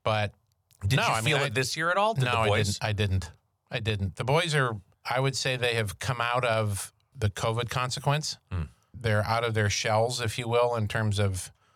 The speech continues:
Speaker 1: how retracted they were during covid.
Speaker 2: And maybe giving a few less shits than they were
Speaker 1: I think
Speaker 2: before
Speaker 1: it's, I think
Speaker 2: from a
Speaker 1: some of it,
Speaker 2: comparison
Speaker 1: I think
Speaker 2: standpoint?
Speaker 1: some of it is give less shits, but I think also some of it is just a little bit more comfortable in their own skin.
Speaker 2: Mm.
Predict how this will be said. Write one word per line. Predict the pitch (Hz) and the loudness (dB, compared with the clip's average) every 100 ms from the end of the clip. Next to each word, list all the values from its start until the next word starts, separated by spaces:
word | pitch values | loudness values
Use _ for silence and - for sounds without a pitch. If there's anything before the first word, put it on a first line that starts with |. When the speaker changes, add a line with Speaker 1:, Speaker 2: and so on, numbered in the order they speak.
| _ _ _ | _ _ _
Speaker 1:
how | 117 110 | -2 0
retracted | 101 95 - 107 110 135 113 | 0 -2 -2 -2 -2 -4 -2
they | 117 | 0
were | 113 117 117 | 0 0 0
during | 107 113 117 | 2 2 0
covid. | 113 120 127 160 143 _ - | -2 -2 0 -4 -6 _ -2
Speaker 2:
And | 98 | 0
maybe | 92 92 87 | 2 0 -2
giving | 82 90 95 | -2 -2 -2
a | 92 | -4
few | - 95 | -4 -4
less | 92 92 | -2 -2
shits | - 101 - | -2 -4 -4
than | - 101 | -6 -2
they | 104 104 95 92 | -2 -4 -8 -6
were | 107 110 | -2 -2
Speaker 1:
I | 143 | -2
think | - | -2
Speaker 2:
before | 120 135 | 2 2
Speaker 1:
it's, | 165 | 2
I | 196 | -2
think | 226 - | -2 -2
Speaker 2:
from | 113 | -2
a | |
Speaker 1:
some | 107 | 0
of | 208 | 0
it, | |
Speaker 2:
comparison | 110 104 113 135 | 2 2 0 -2
Speaker 1:
I | |
think | 113 147 135 | -2 0 0
Speaker 2:
standpoint? | 160 170 | 0 0
Speaker 1:
some | 202 202 | -2 -2
of | 190 | 0
it | 190 | 0
is | 180 175 147 | 0 0 -2
give | - - 165 160 | -4 -4 0 2
less | 170 160 | 2 2
shits, | 180 180 - | -2 -2 -2
but | 139 | -2
I | 131 | -2
think | 127 143 135 | 0 0 2
also | 139 139 | 2 2
some | 120 143 135 | 0 0 0
of | 120 | 0
it | 120 113 | -2 -2
is | 127 113 | -2 -2
just | 104 123 131 | -2 -2 -2
a | |
little | 120 120 | -2 -2
bit | 120 | -2
more | 113 110 | 0 0
comfortable | - 123 113 151 139 147 | 0 -4 -2 -2 2 2
in | 143 | 2
their | 143 | 4
own | 147 | 2
skin. | 147 - 156 180 175 85 | 0 -2 -2 -4 -8 -10
Speaker 2:
Mm. | 78 | -10